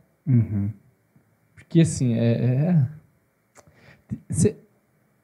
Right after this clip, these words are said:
Speaker 2: eu amo falar de Deus, porque, assim, ó, ele não, não, não tem nada que se equipara a Deus. Nada. Até eu, eu tava comentando outro dia com um menino ali na empresa, e ele, ah, ele profere uma outra fé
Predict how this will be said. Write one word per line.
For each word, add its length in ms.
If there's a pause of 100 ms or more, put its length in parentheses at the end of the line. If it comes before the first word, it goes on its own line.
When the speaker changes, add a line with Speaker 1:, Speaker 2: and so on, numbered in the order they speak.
(440)
Speaker 2:
eu 200
amo 220
falar 220
de 100
Deus, 320
porque, 300
assim, 180
ó, 60
ele 140
não, 280
não, 320
não 260
tem 240
nada 600
que 200
se 260
equipara 1000 (300)
a 80
Deus. 440 (380)
Nada. 720
Até 280
eu, 240
eu 120
tava 320
comentando 460
outro 200
dia 300
com 160
um 20
menino 280
ali 140
na 100
empresa, 440 (720)
e 100
ele, 260
ah, 540
ele 180 (1160)
profere 540
uma 140
outra 340
fé 420